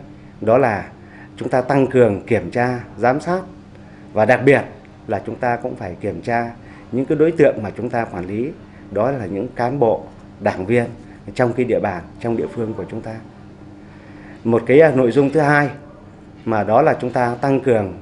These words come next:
phối hợp với các, ờ, cơ quan, đài, báo chí để chúng ta tuyên truyền pháp luật về dân số, về các chính sách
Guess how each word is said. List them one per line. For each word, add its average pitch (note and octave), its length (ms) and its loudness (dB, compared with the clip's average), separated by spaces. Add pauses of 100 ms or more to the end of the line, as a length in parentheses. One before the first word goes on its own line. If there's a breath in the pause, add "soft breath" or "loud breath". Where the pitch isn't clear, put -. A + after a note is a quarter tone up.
phối D3+ 120 4
hợp B2 320 2 (540 loud breath)
với A2+ 140 -2
các, C#3 220 -2 (680)
ờ, G#2+ 260 -10
cơ C#3 240 6
quan, C3+ 300 2 (240)
đài, A2 300 0 (320)
báo B2 140 2
chí C3 300 -2 (460 loud breath)
để G#2 160 0
chúng B2 120 -4
ta B2+ 140 0
tuyên D3 440 4
truyền A#2 220 4 (800)
pháp G3 240 -2
luật A2 160 2 (460)
về G#2+ 280 0
dân B2+ 200 0
số, C3 340 -2 (200)
về A2+ 200 2
các E3 200 -2
chính C#3+ 140 -4
sách D#3 160 -6